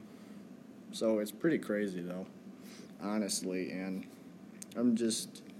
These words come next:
it's just a really good car to have for, like, summer. It's pretty cool, and it's very low to the ground, so, yeah, no speed bumps for that thing.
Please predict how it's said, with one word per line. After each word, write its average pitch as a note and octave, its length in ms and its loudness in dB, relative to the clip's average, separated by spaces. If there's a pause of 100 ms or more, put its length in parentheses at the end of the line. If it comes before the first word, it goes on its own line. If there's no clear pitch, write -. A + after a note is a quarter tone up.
(840)
it's - 140 0
just F3 200 2
a B2 60 6
really C#3 220 8
good A2 360 4
car A#2 320 2
to G#2 100 0
have A2 580 2 (460)
for, G#2 160 2
like, G2+ 300 0
summer. G2+ 500 0 (240)
It's - 80 -12
pretty B2 240 2
cool, A2 380 4 (920)
and G2+ 420 0 (1300)
it's - 680 2 (260)
very D3 260 8
low C#3 220 8
to C3 60 8
the A#2 120 4
ground, A2 460 4
so, G#2 480 2 (680)
yeah, G2+ 380 2 (500)
no B2+ 160 8
speed A#2 500 4
bumps G2 260 2
for F#2 120 -4
that F#2+ 320 -2
thing. F2 300 -2